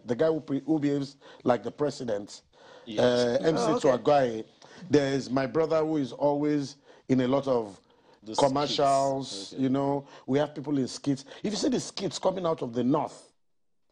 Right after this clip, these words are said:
Speaker 1: but you see, one thing we have to get right, I, I, I keep telling my colleagues that one thing we should always preach is for peace and unity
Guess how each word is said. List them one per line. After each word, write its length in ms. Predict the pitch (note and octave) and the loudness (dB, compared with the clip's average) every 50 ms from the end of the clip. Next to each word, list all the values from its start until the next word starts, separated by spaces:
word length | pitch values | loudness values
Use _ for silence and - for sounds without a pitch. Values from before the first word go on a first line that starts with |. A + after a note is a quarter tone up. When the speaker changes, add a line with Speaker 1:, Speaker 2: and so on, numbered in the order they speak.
| _ _ - - - - - | _ _ -20 -20 -20 -6 2
Speaker 1:
but 120 | D#3+ F3 F3 | 2 2 2
you 80 | F3 | 2
see, 180 | D#3 - G3 G#3 | -6 -8 -10 -12
one 400 | G3+ - - E3 F#3 G#3+ A#3 A#3+ | -12 -10 -8 -4 -2 -2 -2 -2
thing 180 | - G3+ F#3+ F3 | -4 -8 -6 -2
we 120 | D#3+ D3+ | -2 -2
have 120 | D3+ D3+ D3+ | -2 -2 -4
to 100 | - A#2 | -10 -8
get 260 | G2 B2+ B2+ A#2+ - | -2 -2 -2 -2 -4
right, 260 | B2+ A#2 G#2+ G2+ F#2+ | -6 -6 -6 -6 -6
I, 220 | A2+ A#2+ B2+ B2+ B2 - | -6 -4 -4 -4 -6 -6
I, 220 | B2 B2+ B2+ B2+ - - | -6 -6 -6 -6 -6 -8
I 40 | A#2+ | -8
keep 200 | A#2+ E3 E3 C3+ | -6 -6 -8 -4
telling 380 | - D3+ C#3 C#3 C#3 C#3 C#3 C#3 _ _ _ _ - - _ - | -4 -4 -4 -2 -4 -6 -8 -10 _ _ _ _ -20 -18 _ -4
my 160 | A#2+ A2+ A2 | -2 -2 -2
colleagues 520 | - - A2+ A2 G#2 A2 A#2 A#2 - - - | -4 -6 -6 -6 -4 -4 -6 -6 -8 -8 -8
that 240 | G#2 G2 F#2+ - - _ _ _ _ _ _ _ _ _ _ _ _ _ - _ | -8 -8 -8 -10 -12 _ _ _ _ _ _ _ _ _ _ _ _ _ -18 _
one 220 | - C#3+ E3+ F#3 F#3+ | -4 -2 -2 -2 -4
thing 140 | - F3+ E3+ | -6 -6 -6
we 100 | D3+ B2+ | -6 -6
should 180 | - - - - | -8 -10 -12 -6
always 400 | - C#3 C3+ C3+ C3+ C3+ B2+ - - | -2 0 0 0 -2 -6 -8 -10 -12
preach 580 | - - - A#2 F2+ - - - - - - _ _ _ _ _ _ _ _ _ _ _ _ - | -16 -12 -12 -12 -12 -10 -12 -12 -12 -12 -14 _ _ _ _ _ _ _ _ _ _ _ _ -10
is 140 | C#3+ - - | -10 -10 -6
for 140 | - A#2+ | -6 -8
peace 340 | A#2 _ - C#3+ C#3+ C3 - | -8 _ -6 -6 -6 -4 -2
and 140 | C#3 A#2+ A#2 | -4 -4 -4
unity 540 | A#2 B2 B2 A#2 A#2 A2 - - G#2+ F#2+ F#2 | -4 -4 -4 -4 -4 -8 -8 -8 -10 -10 -10